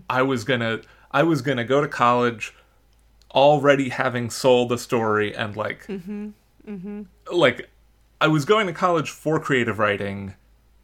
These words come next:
Speaker 1: when I finally decided I wanted to go to college.
Speaker 2: Mm-hmm.
Speaker 1: But part of my brain, because I was twenty, was convinced that, you know, I was going to go basically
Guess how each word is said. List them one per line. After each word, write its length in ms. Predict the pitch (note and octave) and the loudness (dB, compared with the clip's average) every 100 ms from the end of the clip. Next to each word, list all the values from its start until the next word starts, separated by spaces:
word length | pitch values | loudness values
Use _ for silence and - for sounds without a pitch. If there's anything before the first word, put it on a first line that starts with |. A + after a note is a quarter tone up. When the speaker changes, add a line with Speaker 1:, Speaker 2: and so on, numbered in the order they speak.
| _ - | _ -8
Speaker 1:
when 300 | B2 B2 A#2 | 0 2 4
I 140 | A2 | 2
finally 440 | - A#2+ A2+ A2+ | 2 -2 -2 -4
decided 460 | A2 G#2 A#2 G#2+ G#2+ | -6 -2 0 0 0
I 80 | G#2 | -2
wanted 280 | G2+ G2+ F#2+ | -4 -6 -8
to 60 | G2+ | -6
go 160 | A2 | -6
to 80 | G2+ | -4
college. 600 | - G#2 - - B2 - _ _ _ - | -4 -6 -6 -10 -12 -18 _ _ _ -12
Speaker 2:
Mm-hmm. 280 | G3 G3+ F#3+ _ _ _ _ _ _ _ F3 | -10 -10 -12 _ _ _ _ _ _ _ -4
Speaker 1:
But 480 | - C#3 B2+ - - | 2 4 4 2 -2
part 300 | - - D3 | 4 6 6
of 100 | C#3 | 0
my 140 | B2+ | -2
brain, 600 | A#2+ A#2+ A#2 A#2 A2+ A2+ - A2 | 0 0 0 -2 -4 -6 -10 -12
because 400 | G#2+ - G#2+ A2 | -10 -4 -2 0
I 120 | A2 | -2
was 180 | A2 - | -4 -8
twenty, 580 | - A3+ G#3 A#2 B2 - - - | -6 -2 -2 -2 -4 -10 -20 2
was 220 | F#3 G3 | 6 6
convinced 680 | D#3 A3 F3 A3+ G#3 F#3 - - D#3+ D3+ | 4 0 0 -2 -2 -4 -10 -18 -12 -2
that, 380 | D3 C#3 - _ _ _ _ _ | 0 0 -4 _ _ _ _ _
you 120 | D3+ | -4
know, 140 | B2+ A#2 | 0 2
I 140 | C3+ | 4
was 180 | D3+ C#3+ | 2 0
going 240 | D3 D3 B2+ | -4 -6 -6
to 80 | |
go 480 | C3+ C3+ B2+ B2 B2 - _ _ _ _ _ _ - - | -6 0 0 0 -4 -12 _ _ _ _ _ _ -20 -2
basically 1000 | F3+ F3+ F3+ F3+ - D#3+ D#3 C#3+ C3+ B2 | 2 2 2 -2 -2 -4 -2 -2 -2 -6